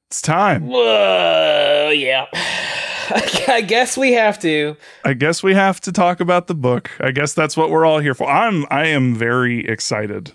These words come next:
Speaker 1: Uh, chapter summary is such a good time, especially
Speaker 2: Okay.
Speaker 1: for a book like this. <laughs>
Speaker 2: Yeah.
Speaker 1: All right, you, uh, Mario, did you have the first?
Speaker 2: I had the first eight. I had a big old batch of 'em.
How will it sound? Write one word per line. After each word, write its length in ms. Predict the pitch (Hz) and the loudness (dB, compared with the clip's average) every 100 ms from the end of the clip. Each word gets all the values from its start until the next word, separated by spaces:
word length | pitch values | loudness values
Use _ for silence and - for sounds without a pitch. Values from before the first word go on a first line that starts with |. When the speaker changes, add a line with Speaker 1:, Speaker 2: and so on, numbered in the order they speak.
| _ _ _ | _ _ _
Speaker 1:
Uh, 220 | - 123 113 | -2 0 0
chapter 360 | - 170 156 | 0 -2 0
summary 560 | 147 151 135 131 123 113 _ _ - | -2 0 0 0 0 -4 _ _ -10
is 60 | - | -6
such 240 | - 135 | -4 -4
a 40 | 123 | -4
good 200 | 110 101 | -6 -8
time, 340 | 107 104 101 _ _ _ - | -8 -8 -10 _ _ _ -4
especially 460 | 143 - 233 - | -2 0 -2 0
Speaker 2:
Okay. 80 | 143 | -2
Speaker 1:
for 380 | 139 143 143 156 | 0 0 2 2
a 80 | 170 | 0
book 260 | 147 127 117 | -2 -2 0
like 200 | 180 180 | 0 2
this. 460 | 214 208 - - - _ | 2 2 -2 -8 -10 _
<laughs> 120 | - | -2
Speaker 2:
Yeah. 480 | 190 170 170 156 151 _ _ _ _ 165 151 | 2 2 2 0 -4 _ _ _ _ -12 -4
Speaker 1:
All 100 | 135 | 0
right, 260 | 185 233 180 | 2 0 0
you, 120 | 180 175 | -2 2
uh, 220 | 165 165 - 156 151 | 0 0 -4 -8 0
Mario, 380 | 160 165 147 127 | 2 2 0 -2
did 180 | 123 | 0
you 80 | 143 | 0
have 120 | 151 | 0
the 80 | 147 | -2
first? 640 | 147 170 165 - - - - _ - | 0 0 0 -4 -8 -10 -14 _ -4
Speaker 2:
I 80 | 190 | -2
had 100 | 165 | 0
the 80 | |
first 320 | - 202 214 - | 0 2 2 2
eight. 360 | 175 139 - - | 0 0 -4 -4
I 60 | |
had 100 | 151 | -2
a 60 | 135 | -2
big 200 | 131 190 | 0 2
old 240 | 190 180 | 4 4
batch 260 | 165 151 - | 2 0 -2
of 100 | 123 | -8
'em. 260 | 117 117 | -8 -10